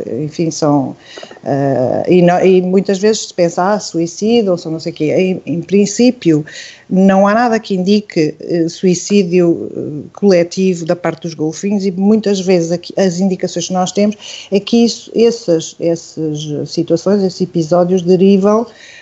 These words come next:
de, eh, impactos negativos, como barulho extremo, não é? Que danifica o sistema auditivo dos golfinhos e que os impede de se localizarem,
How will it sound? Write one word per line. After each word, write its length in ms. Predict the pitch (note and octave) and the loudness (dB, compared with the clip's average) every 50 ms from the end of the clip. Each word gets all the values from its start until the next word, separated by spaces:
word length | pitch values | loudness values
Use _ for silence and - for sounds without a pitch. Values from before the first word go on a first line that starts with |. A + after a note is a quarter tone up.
| - _ _ - | -20 _ _ -6
de, 540 | F#3 E3+ G3+ A3 A3 A3 A3+ A#3 A#3 - - - - | -2 2 4 4 6 6 6 4 2 2 -2 -6 -8
eh, 440 | - A#2+ B2 D#3 F#3 F3+ F#3+ G#3+ A3 | -6 -4 0 0 2 2 4 2 2
impactos 360 | G3 - G#3 G#3 G3 - G3+ | 2 0 -2 -4 -4 -2 -2
negativos, 500 | G#3+ G#3 A#3 A#3 A#3 - C4+ C4 C4 - | 0 2 2 0 2 0 -2 -2 -2 -6
como 480 | - - B3 A#3+ A#3+ C4 C4 C4 C4 - _ | -4 0 2 4 4 4 4 2 0 -4 _
barulho 440 | F3+ E3 D#3+ D#3+ F3 F#3+ G3 F#3+ F#3 | -4 -2 0 2 2 0 0 0 -2
extremo, 640 | F#3+ - - - F#3 F#3 F#3 F#3+ F#3+ G3+ B3 D4+ D4+ - | -6 -8 -6 -4 0 2 2 2 4 4 2 2 0 -2
não 140 | G#3 F#3 D#3+ | -8 -8 -6
é? 160 | E3 F#3+ A#3 | -6 -6 -8
Que 180 | A#3 - - G3+ | -10 -8 -8 -4
danifica 800 | E3 F3+ F3+ F3+ F#3 F3+ F3+ - - A#3 A3 A3 - F#3 D3 D#3 | 0 2 2 2 0 -4 -6 -6 -6 -6 -6 -2 -2 -2 -2 -2
o 80 | E3+ | -2
sistema 400 | E3+ - - - F#3 E3+ D#3+ D#3 | -4 -8 -6 -4 -4 -2 -2 -4
auditivo 480 | D#3 D3+ E3 D#3 D3+ - - F#3+ E3 D3 | -2 -2 -4 -4 -4 -2 -2 -2 -2 -2
dos 160 | C#3+ D#3+ D#3+ | -6 -8 -6
golfinhos 500 | C#3+ D3 D#3 D3+ - - F#3+ F#3+ E3+ D#3 | -4 -6 -6 -4 -2 -2 0 0 0 -2
e 40 | E3 | -6
que 160 | E3+ - F#3+ | -2 0 0
os 100 | F3 E3 | 2 2
impede 440 | F3 F3 F3 E3+ - G3 F#3+ F#3 F3+ | 2 0 0 0 2 0 0 0 -2
de 60 | - - | -4 -2
se 60 | G3+ | 2
localizarem, 840 | F3+ E3+ E3+ E3+ - D#3+ D#3 D#3 D3+ C3+ C3+ B2+ C#3 D3+ F3+ A#3 | 4 4 2 2 0 0 0 0 0 -2 -4 -6 -6 -8 -10 -12